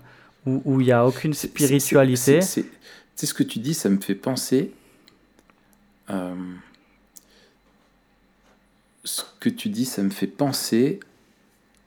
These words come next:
Speaker 2: à ce qu'on a dans, un petit peu, tu vois, dans les, ce qu'on appelait les hérésies gnostiques, tu sais, qui disaient qu'en gros, tout ce qui,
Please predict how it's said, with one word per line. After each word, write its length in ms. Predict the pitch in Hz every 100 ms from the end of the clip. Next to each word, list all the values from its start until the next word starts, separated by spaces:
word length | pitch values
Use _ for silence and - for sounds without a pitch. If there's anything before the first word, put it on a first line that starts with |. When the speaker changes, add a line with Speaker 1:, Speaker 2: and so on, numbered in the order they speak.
| _ _
Speaker 2:
à 140 | 107 101
ce 140 | -
qu'on 380 | - 104 95 101
a 260 | 117 143
dans, 600 | 101 95 98 92 90 90 87 85 85 82 _ - - - - - - _ -
un 140 | - 101
petit 200 | - 98
peu, 160 | 127
tu 140 | 123 107
vois, 220 | 120 123
dans 180 | 101 95
les, 440 | 90 92 90 92
ce 140 | - -
qu'on 140 | -
appelait 240 | 95 - 104
les 420 | 98 98 90 98
hérésies 480 | 98 101 98 104 101
gnostiques, 520 | 98 98 98 117 110
tu 120 | -
sais, 240 | 92 110 107
qui 200 | - 92
disaient 380 | 95 92 98 98
qu'en 180 | 95
gros, 220 | 92 98 101
tout 120 | -
ce 100 | -
qui, 340 | - 92 90